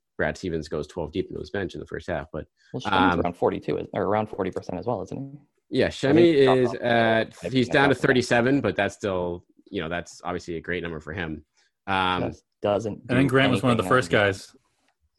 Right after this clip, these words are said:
Speaker 3: Uh-huh. What was that, Ryan?
Speaker 2: Ojeleye just doesn't do anything on defense.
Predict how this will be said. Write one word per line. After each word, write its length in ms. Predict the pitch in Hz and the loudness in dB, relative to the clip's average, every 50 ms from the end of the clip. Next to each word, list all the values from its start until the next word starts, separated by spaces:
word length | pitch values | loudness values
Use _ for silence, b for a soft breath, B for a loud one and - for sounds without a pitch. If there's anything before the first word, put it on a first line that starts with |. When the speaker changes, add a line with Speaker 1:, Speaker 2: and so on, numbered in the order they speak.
| _ _ - | _ _ -12
Speaker 3:
Uh-huh. 200 | 123 104 107 95 98 131 - _ _ _ _ - 247 _ _ _ _ | -10 -8 -8 -8 -8 -12 -16 _ _ _ _ -20 -20 _ _ _ _
What 100 | - 110 | 0 2
was 80 | 107 | 4
that, 200 | 120 120 139 - - - _ | 4 4 2 2 -2 -8 _
Ryan? 160 | - 127 131 - _ _ _ _ _ _ - | -4 -4 -4 -6 _ _ _ _ _ _ 2
Speaker 2:
Ojeleye 260 | 135 143 202 196 185 | 2 4 4 2 2
just 220 | 147 139 - - - | 2 0 -4 0 2
doesn't 340 | 131 123 127 143 139 127 | 2 2 4 2 -2 -2
do 200 | 127 117 117 117 - | -2 -4 -4 -4 -4
anything 340 | - 85 90 87 - 127 131 | -6 -8 -6 -4 -4 -4 -2
on 80 | 139 | -4
defense. 540 | 143 170 208 - - - - - - - _ | -4 -6 -6 -6 -6 -8 -8 -12 -20 -20 _